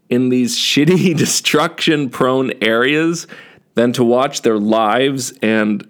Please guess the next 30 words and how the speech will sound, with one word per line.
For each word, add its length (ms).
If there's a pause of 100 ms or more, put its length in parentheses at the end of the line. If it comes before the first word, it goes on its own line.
their 180
homes 800
get 260
<laughs> 80
destroyed 840
every 420
couple 400
years 420
like 200
clockwork? 640 (720)
Okay, 260
now 180
here's 500
something 600
I 100
really 640
<laughs> 140
don't 480
understand. 920 (420)
There's 240
now 440
seventeen 840
trillion 560
dollars 540
of 180
negative 500
yielding 520
debt, 440
and 120
that's 340